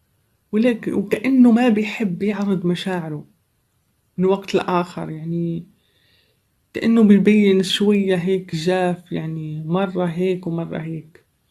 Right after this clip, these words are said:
ولكني شايفاه في الوقت هذا صار أكثر حكمة.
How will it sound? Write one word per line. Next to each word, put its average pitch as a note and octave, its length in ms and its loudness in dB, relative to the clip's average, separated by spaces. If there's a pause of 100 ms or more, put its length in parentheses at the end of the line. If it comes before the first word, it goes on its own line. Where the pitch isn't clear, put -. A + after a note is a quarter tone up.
(2000)
ولكني A#3+ 520 2
شايفاه A3+ 520 -2
في G3+ 140 -4
الوقت G3 440 -4
هذا F#3+ 680 -2
صار G3+ 340 -6
أكثر - 400 -8
حكمة. E3+ 600 -8